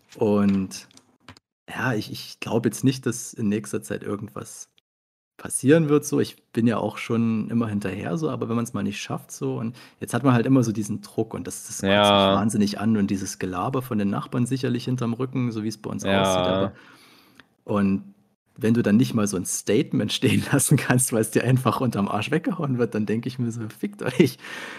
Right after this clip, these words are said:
Speaker 1: Also wie gesagt, aber ich ärgere mich trotzdem über mich selber, weil's mir eigentlich geholfen hat und,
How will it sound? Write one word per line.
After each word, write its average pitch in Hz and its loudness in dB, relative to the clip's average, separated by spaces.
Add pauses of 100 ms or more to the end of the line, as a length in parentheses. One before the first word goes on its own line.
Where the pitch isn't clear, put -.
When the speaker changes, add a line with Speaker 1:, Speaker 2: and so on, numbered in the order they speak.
(160)
Speaker 1:
Also 113 0
wie 135 8
gesagt, 139 8
aber 113 6
ich 113 2
ärgere 127 4
mich 120 4
trotzdem 120 -2
über 113 2
mich 101 -4
selber, 110 -2
weil's 104 0
mir 104 0
eigentlich 101 -2
geholfen 104 -4
hat 101 -4
und, 98 -4